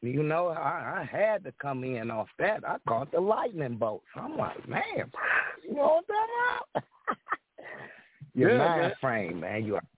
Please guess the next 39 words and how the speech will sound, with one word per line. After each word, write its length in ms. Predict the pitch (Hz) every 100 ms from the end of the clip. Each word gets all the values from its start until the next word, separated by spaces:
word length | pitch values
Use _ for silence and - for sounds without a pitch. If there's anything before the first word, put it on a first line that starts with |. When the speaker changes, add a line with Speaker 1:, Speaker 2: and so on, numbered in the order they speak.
| 113
Speaker 1:
absolutely 680 | 123 - 110 117 113 113 110
right, 400 | 117 120 104 -
bro. 300 | 95 69 - - _ -
And, 220 | 95 98 -
and, 280 | 98 92 -
and 360 | 92 87 87 - - - -
man, 380 | 110 120 120 113 - - 110
you 120 | 131
know, 180 | 117 107
Akeem, 580 | 98 - 101 92 90
we, 200 | 92 120 113 -
we've 180 | 135 131
been 180 | 110 101
down 320 | 104 95 92
for 80 | 98
years, 440 | 87 85 73 78 -
bro. 240 | 80 82 85 _ _ _ _ _ _ _ _ _ -
Speaker 2:
Uh-huh. 280 | 95 95 107
Speaker 1:
We 160 | 113 107
done 220 | 110 107
had 300 | 104 110 104
our 220 | 104 110
ups 220 | - 107 -
and 140 | 104 87
downs, 440 | 98 101 98 95 101
and 120 | 98
like 240 | 92 -
I 140 | 95 92 98
say, 160 | 87
bro, 280 | 76 90 87
I 80 | 82
always 560 | 90 95 92 85 87 - - - - -
feel 240 | 101 90 87
like 240 | 80 76 - -
you 260 | 92 98 87
a 40 |
brother 400 | 82 98 82 78 -
to 40 | -
me. 200 | -